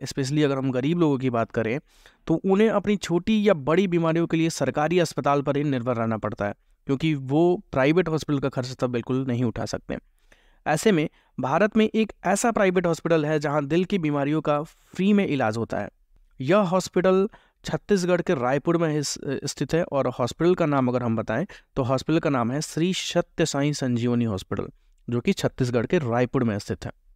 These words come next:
दोस्तों, अगर हम बताएं तो यहाँ पर, अ, फ्री में बच्चों के दिल के सभी इलाज फ्री में होता है।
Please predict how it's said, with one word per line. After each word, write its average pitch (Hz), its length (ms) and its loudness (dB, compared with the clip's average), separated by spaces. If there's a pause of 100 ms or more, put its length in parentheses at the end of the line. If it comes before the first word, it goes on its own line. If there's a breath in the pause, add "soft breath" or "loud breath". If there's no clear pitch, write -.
(320)
दोस्तों, 196 280 4
अगर 226 160 6
हम 214 100 4
बताएं 202 260 2
तो 226 120 2
यहाँ 160 440 0
पर, 139 120 2
अ, 135 640 -2
फ्री 233 340 0
में 247 240 4
बच्चों 180 320 0
के 247 140 2
दिल 185 340 2
के 240 140 0
सभी 220 480 2
इलाज 190 300 4
फ्री 160 180 0
में 139 120 0
होता 107 220 -4
है। 104 80 -6